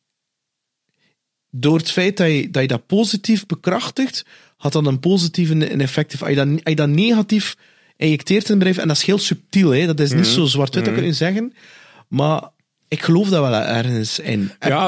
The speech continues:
Speaker 1: snap
Speaker 2: dus,
Speaker 1: je wat
Speaker 2: dus
Speaker 1: ik
Speaker 2: denk
Speaker 1: bedoel?
Speaker 2: ik ook wel dat het verschil maakt tussen een, een, ja, to be succesvolle founder, denk ik, en iemand die inderdaad misschien op een meer suboptimaal niveau zal,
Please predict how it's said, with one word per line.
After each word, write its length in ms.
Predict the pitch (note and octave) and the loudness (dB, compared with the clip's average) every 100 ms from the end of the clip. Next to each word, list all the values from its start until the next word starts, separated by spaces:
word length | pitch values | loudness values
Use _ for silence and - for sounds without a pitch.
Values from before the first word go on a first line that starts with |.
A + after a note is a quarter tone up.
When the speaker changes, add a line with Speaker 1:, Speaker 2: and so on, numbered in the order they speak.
| C#3+ | -2
Speaker 1:
snap 0 | |
Speaker 2:
dus, 300 | C3 F3+ A3+ | -2 -2 0
Speaker 1:
je 60 | B3+ | 2
wat 60 | A#3+ | 2
Speaker 2:
dus 80 | |
Speaker 1:
ik 60 | A#3+ | 2
Speaker 2:
denk 140 | - | 0
Speaker 1:
bedoel? 160 | E3 A#3+ | 0 -2
Speaker 2:
ik 40 | B3+ | 0
ook 40 | |
wel 100 | F3+ | 0
dat 80 | E3 | -2
het 80 | - | -2
verschil 320 | C#3 - D#3+ | -4 -2 -2
maakt 280 | E3+ E3 D3+ | -2 -4 -2
tussen 400 | D3 C#3 B2+ B2+ | -4 -2 -4 -2
een, 360 | B2 A#2 - | -2 -4 -6
een, 320 | A#2 A#2 A2+ - - _ _ _ _ _ _ | -4 -4 -6 -12 -18 _ _ _ _ _ _
ja, 260 | - A#2 G2+ - | -6 -6 -6 -4
to 160 | A#2+ | -4
be 280 | G#2 B2+ D#3+ | -2 -2 -2
succesvolle 800 | D3+ B2+ A#2 D#3+ E3+ - F3 E3+ - | -2 -2 -2 -2 -2 -4 -2 -4 -6
founder, 560 | - D3 D#3 F3+ F3+ | -4 -2 -2 -4 -6
denk 240 | E3 E3+ E3+ | -6 -8 -8
ik, 320 | F#3+ - - _ _ _ _ _ _ - | -14 -14 -20 _ _ _ _ _ _ -10
en 200 | A#2+ B2+ | -4 -2
iemand 340 | C3+ B2+ A#2+ | -2 -2 -2
die 280 | B2+ B2 A#2 | -2 -2 -4
inderdaad 560 | A#2 A2+ G2+ G#2+ D3 D3+ | -8 -8 -4 -2 -2 -4
misschien 500 | C#3 - B2+ B2 - | -6 -4 -4 -6 -10
op 180 | B2 A#2 | -10 -6
een 180 | A2 - | -6 -6
meer 300 | A2 A2+ A#2+ | -4 -4 -4
suboptimaal 800 | - B2+ B2 G2 A2+ G2+ A2+ B2+ | -4 -4 -4 -6 -6 -2 -2 0
niveau 340 | A#2 G2 F#2+ | -2 -2 -4
zal, 440 | F2+ F2+ F2 E2+ | -4 -4 -4 -8